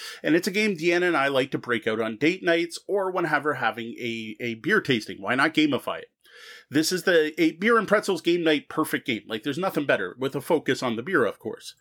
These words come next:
Each round, players get a sample of a beer, and they place a barrel on the board, trying to identify the type of beer, the style, the alcohol value, and other features of that beer.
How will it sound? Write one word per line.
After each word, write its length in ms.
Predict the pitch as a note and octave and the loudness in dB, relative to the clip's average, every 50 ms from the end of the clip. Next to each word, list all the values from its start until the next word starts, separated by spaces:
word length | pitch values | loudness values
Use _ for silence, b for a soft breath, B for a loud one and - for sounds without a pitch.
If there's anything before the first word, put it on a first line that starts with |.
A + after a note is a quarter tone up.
| B B B B B | B B B B B
Each 180 | E3+ F#3 F3 - | -4 -2 2 2
round, 240 | G3+ G3+ G#3 G#3 - | 2 2 2 0 0
players 340 | - F3+ E3+ E3+ E3 D3+ | 2 2 2 4 2 0
get 140 | - D#3 C3+ | 2 0 0
a 60 | B2 | 2
sample 480 | A#2+ - - D3+ D#3 E3 - E3+ E3 E3 | 0 0 2 2 2 2 2 2 2 2
of 100 | D3+ C#3 | 2 2
a 40 | D3 | 0
beer, 380 | C3 D#3+ F3 F3 F3+ F3 F3+ | 0 0 2 2 2 2 0
and 220 | F3+ E3+ C#3+ B2+ C3 | 0 0 0 0 0
they 80 | B2+ | -2
place 260 | - - C#3+ C3 - - | -2 -2 -2 -4 -2 -2
a 40 | |
barrel 360 | A2+ - D3+ F3+ F#3+ F#3+ F3+ F#3 | 0 2 2 2 2 0 -2 -4
on 120 | F#3+ F#3 | -4 -4
the 40 | F3 | -4
board, 360 | C3+ C3 B2+ C3 C3+ C3 B2+ | -2 0 0 2 0 0 -2
trying 260 | - - C3+ D3 D3+ C#3+ | -2 0 0 0 0 0
to 120 | C#3 C#3+ | 0 0
identify 540 | C#3 C3+ C#3 C#3 C3+ B2+ - C3+ B2+ B2 A#2+ | 0 0 0 -2 -4 -6 -4 -2 0 0 0
the 120 | A2+ A#2 | 0 -4
type 280 | - - D#3 D#3 D3 C#3+ | -2 0 0 0 0 0
of 120 | C3 A2+ | -4 -6
beer, 240 | A2+ B2+ C3 C3 C3 | -4 -4 -2 -2 -2
the 100 | A2+ A2+ | -4 -6
style, 560 | - - B2+ B2 C3+ C3+ C3 B2+ B2+ B2+ B2 | -6 -2 0 2 2 2 2 2 2 2 2
the 300 | A#2 B2 A2+ G#2 G2+ - B B B B B B B B | 0 -2 -4 -4 -6 -8 B B B B B B B B
alcohol 580 | - B2+ D3+ - - C#3 B2+ C#3+ C#3+ C3+ C3+ | 0 0 0 2 0 -2 0 2 2 2 2
value, 580 | B2+ B2+ C3 B2 B2+ B2 B2 B2+ B2+ B2 A#2+ B2+ | 2 2 2 2 2 2 0 -2 -6 -6 -4 -2
and 100 | B2 B2 | 0 2
other 220 | D3 E3 G3 G3 | 2 2 2 2
features 420 | F3+ - E3+ D3+ B2+ - C3 A2+ A2+ | 0 0 -4 -4 -4 -4 -6 -4 -4
of 100 | A#2 G#2 | -2 0
that 180 | A2+ G#2 - | 0 -2 -2
beer. 280 | - B2 A#2 G2 - - | -2 -4 -6 -6 -6 -10